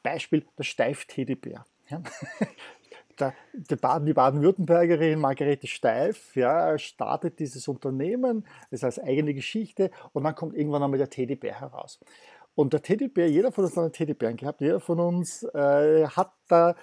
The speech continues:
schöne Erinnerungen damit und das ist was Niedliches, ja. Und dabei war das aber sehr kontrovers damals um neunzehnhundert, nämlich da gab's einen Prediger in den U S A, der,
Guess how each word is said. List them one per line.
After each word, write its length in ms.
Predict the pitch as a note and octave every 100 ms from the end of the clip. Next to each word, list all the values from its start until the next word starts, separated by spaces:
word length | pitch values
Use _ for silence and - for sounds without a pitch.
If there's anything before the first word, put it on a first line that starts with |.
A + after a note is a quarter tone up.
| _
schöne 340 | - G#3+ G3+
Erinnerungen 640 | G3+ F3+ B3+ D4 E3+ C#3 B2
damit 320 | B2+ C3+ D#3+
und 60 |
das 100 | E3+
ist 100 | F#3+
was 100 | F#3
Niedliches, 680 | E3+ G3+ G#3+ G#3 - G#3+ F3+
ja. 220 | - D#3+ E3+ E3 C#3+ -
Und 260 | E3 E3 - _ _
dabei 400 | E3 D3 B2 D3
war 100 | C#3+
das 180 | F#3+ E3+
aber 160 | F3
sehr 180 | - F3+
kontrovers 880 | - E3+ D3+ D#3+ F3 F#3 C3+ A#2 -
damals 480 | - A#2+ A#2 B2 -
um 120 | C3+
neunzehnhundert, 840 | A2+ A2 A#2 D3+ C3+ C3+ C#3+ F3+ D3
nämlich 360 | C3+ C#3+ C#3
da 100 | D3
gab's 500 | B2 A2+ C3+ - -
einen 300 | D3+ C#3+ D3+
Prediger 580 | - A#2 A#2 D3 C#3+ D#3+
in 120 | D#3+
den 120 | D#3
U 140 | D3 D#3+
S 160 | D#3+
A, 160 | A2+ B2+
der, 480 | D3 B2 A#2+ B2+